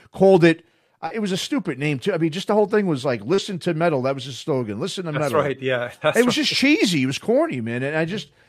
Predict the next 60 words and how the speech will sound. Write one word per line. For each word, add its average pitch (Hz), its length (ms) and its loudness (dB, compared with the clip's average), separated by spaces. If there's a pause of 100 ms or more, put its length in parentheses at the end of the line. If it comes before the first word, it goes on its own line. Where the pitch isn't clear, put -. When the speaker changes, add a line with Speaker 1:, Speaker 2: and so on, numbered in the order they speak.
(200)
Speaker 1:
it, - 100 -2
wa-, 240 140 4
it 277 60 4
was 254 80 6
just 320 160 2
half-assed 185 560 2
to 113 100 -4
me. 101 120 -4
He, 151 160 2
he 170 80 2
didn't 214 240 -4
do 175 160 8
it, 160 60 6
I 139 100 4
think, 135 180 -6
for - 80 -10
the 123 80 -6
right 120 180 -4
reasons. 117 300 -6
He 117 80 -6
did 143 160 -4
it 156 60 -4
for 147 160 -6
attention. 131 580 -4 (180)
He 123 140 -6
do 165 160 6
it 165 60 6
because 151 260 -2
he 139 60 -4
was 127 120 -4
a 135 40 -8
Metallica. 131 500 -4
I 110 80 -6
think 117 160 -8
he 117 80 -6
thought 120 200 -2
everyone 123 260 -4
was 117 80 -6
just 107 180 -12
gonna 113 240 -6 (260)
love 160 280 4
it 175 100 2
and 147 100 -8
get 139 120 2
all 151 180 6
over 151 240 0
it, 170 40 0
you 147 40 -2
know, 120 140 -2
promote 151 460 -2
it, 165 180 -4
and 131 100 -10
just, 123 260 -12
it 156 60 -8
was 127 140 -8
gonna 131 120 -4
be 131 120 -4
the 123 80 -8
biggest 151 320 -4
thing. 123 280 -4